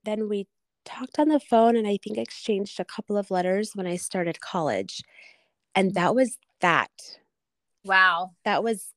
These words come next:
Speaker 1: all of our relationship.
Speaker 2: Wow.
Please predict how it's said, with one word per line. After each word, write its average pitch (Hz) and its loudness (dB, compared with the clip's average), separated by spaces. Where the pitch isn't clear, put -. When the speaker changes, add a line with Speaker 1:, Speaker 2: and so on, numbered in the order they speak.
Speaker 1:
all 214 4
of 202 -2
our 180 -4
relationship. 156 -12
Speaker 2:
Wow. 170 -8